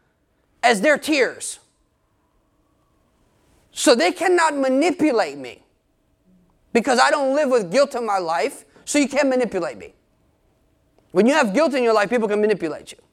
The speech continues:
So I'm not, you're not gonna manipulate me. I will say no to you. I don't care if you cry yourself to sleep. I cry myself to sleep many times. Go for it. You, you know, <laughs> it's like God didn't change it. He left me stuck in the mud, crying and sleeping, waking up crying, go to sleep crying.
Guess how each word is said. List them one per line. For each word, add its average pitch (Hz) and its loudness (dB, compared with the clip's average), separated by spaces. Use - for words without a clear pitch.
So 240 4
I'm 311 4
not, 302 2
you're 294 0
not 320 2
gonna 262 0
manipulate 247 0
me. 247 0
I 254 6
will 233 4
say 208 -2
no 262 2
to - -4
you. 294 0
I 254 2
don't 269 0
care 254 2
if 214 -6
you 226 -4
cry 254 0
yourself 233 -2
to 190 -6
sleep. 285 -6
I 285 -2
cry 196 -2
myself 330 -6
to - -18
sleep 233 -4
many 359 -2
times. - -16
Go 240 6
for 127 -10
it. - -18
You, 202 -8
you 214 -2
know, - -4
<laughs> 311 -18
it's - -18
like - -8
God 220 2
didn't 240 0
change 262 0
it. 311 -2
He 277 4
left 262 2
me 359 4
stuck - 0
in 302 0
the 294 -2
mud, 285 4
crying 277 0
and - 2
sleeping, 294 -2
waking 269 2
up 294 2
crying, 294 -2
go 277 6
to 269 -2
sleep 285 -6
crying. 311 2